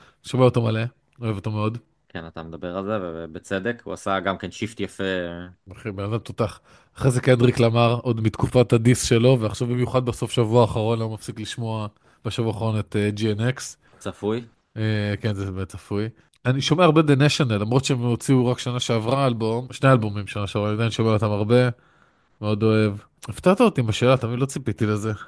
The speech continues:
Speaker 1: מה עוד אני שומע הרבה? נוגה ארז, האלבום שנוגה ארז הוציאה השנה, לא אהבתי את נוגה ארז, בכלל, למען האמת.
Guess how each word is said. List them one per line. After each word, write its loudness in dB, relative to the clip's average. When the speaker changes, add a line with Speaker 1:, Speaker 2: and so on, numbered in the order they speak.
Speaker 1:
מה -12
עוד 0
אני -4
שומע -2
הרבה? 2
נוגה 8
ארז, 6
האלבום 0
שנוגה -2
ארז 2
הוציאה -2
השנה, -4
לא 6
אהבתי 2
את -8
נוגה -2
ארז, -4
בכלל, 0
למען -2
האמת. -2